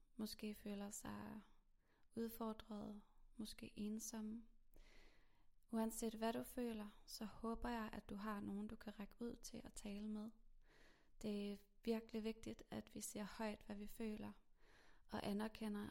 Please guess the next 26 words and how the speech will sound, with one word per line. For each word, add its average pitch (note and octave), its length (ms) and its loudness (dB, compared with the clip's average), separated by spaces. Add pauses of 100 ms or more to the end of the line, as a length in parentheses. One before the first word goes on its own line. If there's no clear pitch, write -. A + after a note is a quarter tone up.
at G3+ 300 0
der G#3 80 0
altid A3 380 2
er G#3+ 40 4
en G#3 100 2
grund A3 300 0
til, G#3 380 -4
at - 200 -8
vi G#3+ 80 -4
føler G3+ 360 -4
det, G3+ 180 -6
vi A3 60 -10
gør. G3+ 220 -4 (960)
Og G#3+ 120 2
husk, - 600 -2 (220)
at G3+ 280 -2 (320)
uanset A3+ 680 2 (360)
hvad G#3+ 280 8
du A#3 120 2
føler, G#3+ 500 0 (720)
så A3 360 4 (100)
er G3+ 180 0 (140)
du B3 200 2 (1000)
og G3+ 160 4
dine G3+ 200 2
følelser G3+ 460 -2